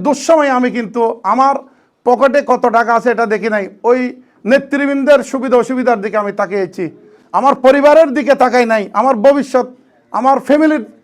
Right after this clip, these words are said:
ভবিষ্যৎ কী হবে আমি তাকাই নাই। যে ফোন দিছেন, এখানে যারা আছে মুষ্টিমেয় কয়েকজন নেতা ছাড়া রাঙ্গুনিয়া প্রায় নেতা আমাকে ফোন দিয়েছেন, সবাইকে আমি ওনাদের চাহিদা মতো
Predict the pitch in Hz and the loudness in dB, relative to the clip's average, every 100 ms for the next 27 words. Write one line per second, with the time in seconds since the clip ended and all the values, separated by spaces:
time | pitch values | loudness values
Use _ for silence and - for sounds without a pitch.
0 | _ _ 277 277 269 269 269 262 262 254 | _ _ -2 0 -2 -4 -2 0 2 2
1 | 254 254 240 233 220 214 185 151 254 302 | 0 0 0 0 -2 -4 -6 2 4 4
2 | 294 349 320 - 202 - - _ _ _ | 2 -2 0 0 0 -2 -10 _ _ _
3 | - 185 269 294 233 262 302 285 277 262 | -4 0 2 2 4 4 4 2 0 0
4 | 285 262 330 339 247 269 226 240 247 240 | -2 -4 0 0 2 2 2 -2 -2 -2
5 | 240 220 240 233 240 226 240 226 - 277 | -2 -4 -2 -2 -4 -4 -6 -6 0 2
6 | 311 302 269 240 240 214 208 247 240 254 | 2 2 -2 -2 -4 -4 -6 -4 -2 -2
7 | 247 277 277 _ _ _ _ - 240 320 | -4 -6 -10 _ _ _ _ -2 4 4
8 | 349 277 294 247 214 175 - _ _ _ | 4 2 0 0 -2 -6 -12 _ _ _
9 | _ _ _ _ - 220 233 233 226 233 | _ _ _ _ -6 -2 0 0 0 0
10 | 247 277 269 226 214 | 0 0 0 0 0